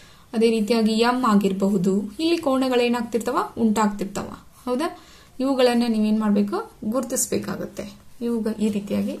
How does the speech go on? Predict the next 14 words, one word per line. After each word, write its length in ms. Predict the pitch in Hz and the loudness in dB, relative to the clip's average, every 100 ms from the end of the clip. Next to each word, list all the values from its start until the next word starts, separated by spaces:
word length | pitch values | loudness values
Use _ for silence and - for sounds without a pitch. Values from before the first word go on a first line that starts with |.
| - | -6
ನಿಮ್ಮ 180 | 220 202 | -2 -2
ಅಕ್ಷರನ 360 | 202 233 226 220 | -2 -2 0 2
ಬರೆದು 420 | 214 220 359 392 - - - | 2 2 0 -6 -12 -18 -2
ಅಲ್ಲಿ 160 | 226 220 | 2 4
ಯಾವ 260 | 202 214 330 - - - - | 6 4 2 -4 -16 -20 0
ಕೋನ 200 | 262 240 | 4 6
ಉಂಟಾಗ್ತದೆ 500 | 214 202 202 202 190 | 6 4 4 2 2
ಅಂತ 180 | 190 254 370 - | 2 0 -6 -4
ಬರೀರಿ. 380 | 202 185 - - - - - - | -2 -2 -6 -14 -20 -20 -10 2
ಯಾವುದಾದರೂ 500 | 233 233 285 294 302 | 6 8 6 6 4
ಆರು 360 | 233 233 254 | 6 8 6
ಕೋನಗಳನ್ನು 560 | 269 254 247 240 240 233 | 6 6 6 6 6 6
ಎಳೆದು 340 | 226 214 220 | 6 4 4
ಅವುಗಳನ್ನು 600 | 254 208 208 208 277 403 | 6 6 4 4 2 -2